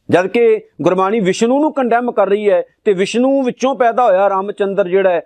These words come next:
ਉਹਨੂੰ ਗੁਰਬਾਣੀ ਕਿੱਦਾਂ ਮੰਨ ਲਏਗੀ? ਜਿਹੜਾ, ਜਿਹੜੇ ਰਾਮਚੰਦਰ ਜੀ ਦਸ਼ਰਥ ਦੇ ਪੁੱਤਰ ਨੇ, ਜਿਹੜੇ ਰਾਮਚੰਦਰ ਜੀ ਸੀਤਾ ਦੇ ਪਤੀ ਨੇ, ਜਿਹੜੇ ਰਾਮਚੰਦਰ ਜੀ ਲਵ ਕੁਸ਼ ਦੇ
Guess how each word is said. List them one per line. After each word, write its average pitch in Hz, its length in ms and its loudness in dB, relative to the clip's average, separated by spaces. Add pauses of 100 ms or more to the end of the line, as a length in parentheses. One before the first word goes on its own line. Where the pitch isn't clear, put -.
(160)
ਉਹਨੂੰ 269 280 0
ਗੁਰਬਾਣੀ 214 380 0
ਕਿੱਦਾਂ 175 280 -4
ਮੰਨ 151 240 -2
ਲਏਗੀ? 113 320 -4 (220)
ਜਿਹੜਾ, 226 300 2
ਜਿਹੜੇ 220 340 0
ਰਾਮਚੰਦਰ 202 600 -2
ਜੀ 196 300 -6 (380)
ਦਸ਼ਰਥ 214 460 0
ਦੇ 214 160 2
ਪੁੱਤਰ 190 380 -2
ਨੇ, 190 260 0 (200)
ਜਿਹੜੇ 214 260 0
ਰਾਮਚੰਦਰ 196 640 0
ਜੀ 185 380 -4 (440)
ਸੀਤਾ 190 400 0
ਦੇ 202 240 0 (180)
ਪਤੀ 220 300 2
ਨੇ, 202 200 0 (200)
ਜਿਹੜੇ 214 220 2
ਰਾਮਚੰਦਰ 196 540 -2
ਜੀ 196 200 -4
ਲਵ 185 320 0
ਕੁਸ਼ 202 300 -2
ਦੇ 202 160 2